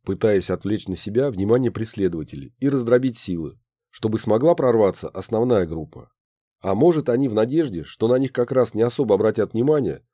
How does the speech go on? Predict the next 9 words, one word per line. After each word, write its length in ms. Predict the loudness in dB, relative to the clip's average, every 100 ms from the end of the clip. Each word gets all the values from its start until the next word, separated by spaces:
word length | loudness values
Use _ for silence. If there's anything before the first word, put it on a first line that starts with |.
| _
хотели 340 | -2 0 0 -2
устроить 440 | -2 4 4 4
обходные 500 | -6 -2 -2 0 2
маневры, 540 | 2 4 2 -2 -10 _ _ _ _ _
чтобы 300 | -8 -4 0
потом 340 | 0 2 4
ударить 340 | 6 6 4
во 120 | -2 0
фланг 380 | 0 0 -2